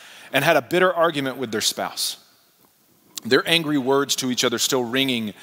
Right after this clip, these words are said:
in their own ears and minds as they sit there in the dark. Maybe they were arguing over the fact that they couldn't have children. And the longing of a child, longing for a child, is all they have to think about while they sit there in the dark.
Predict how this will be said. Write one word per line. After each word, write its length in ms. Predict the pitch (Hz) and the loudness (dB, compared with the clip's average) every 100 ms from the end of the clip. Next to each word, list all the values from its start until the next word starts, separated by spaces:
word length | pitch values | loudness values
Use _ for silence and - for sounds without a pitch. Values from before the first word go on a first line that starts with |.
| - - - | -20 -10 0
in 160 | 131 | 0
their 200 | 131 123 | 2 0
own 160 | 127 127 | 0 0
ears 320 | 131 131 120 | 0 0 -2
and 160 | 117 117 | -2 2
minds 480 | 127 127 123 113 | 2 2 0 -2
as 140 | 113 104 | -4 -2
they 100 | 110 | 0
sit 320 | - 139 - | 0 0 -2
there 180 | 117 110 | -2 -2
in 100 | 104 | -4
the 80 | 95 | -8
dark. 440 | 101 95 - - - _ _ _ _ _ _ _ _ _ _ _ | -8 -8 -12 -20 -20 _ _ _ _ _ _ _ _ _ _ _
Maybe 160 | 127 139 | 0 4
they 120 | 151 | 4
were 100 | 139 | 2
arguing 400 | 135 143 139 131 | 2 2 2 0
over 140 | 123 120 | 0 0
the 40 | |
fact 260 | 120 117 - | 2 0 0
that 100 | 117 | -8
they 80 | |
couldn't 320 | 110 131 135 117 | -6 -6 -6 -4
have 180 | 110 | -6
children. 480 | - - 117 101 90 - _ _ _ _ _ _ _ _ _ _ _ _ _ _ | -2 -4 -4 -12 -16 -20 _ _ _ _ _ _ _ _ _ _ _ _ _ _
And 100 | 123 | 0
the 60 | 135 | 2
longing 480 | 139 147 170 170 156 | 4 4 4 0 -2
of 80 | |
a 40 | 139 | -2
child, 680 | - 143 139 131 123 113 101 - - - - | -2 2 2 2 0 -4 -10 -16 -20 -18 0
longing 240 | 139 143 | 0 0
for 400 | 127 - 170 165 | -4 2 4 4
a 40 | 139 | 0
child, 520 | - 127 110 107 98 - _ _ _ _ _ _ _ _ _ - | -2 -2 -2 -2 -6 -16 _ _ _ _ _ _ _ _ _ -6
is 100 | 139 | 2
all 200 | 135 151 | 4 4
they 100 | 147 | 4
have 160 | 143 | 0
to 80 | 143 | -2
think 200 | 131 135 | -4 -2
about 260 | 120 117 107 | 2 2 2
while 100 | 113 | -2
they 80 | 104 | -4
sit 220 | - 117 | -4 -4
there 140 | 104 | -6
in 80 | 98 | -6
the 80 | 92 | -8
dark. 340 | 95 - - | -12 -14 -20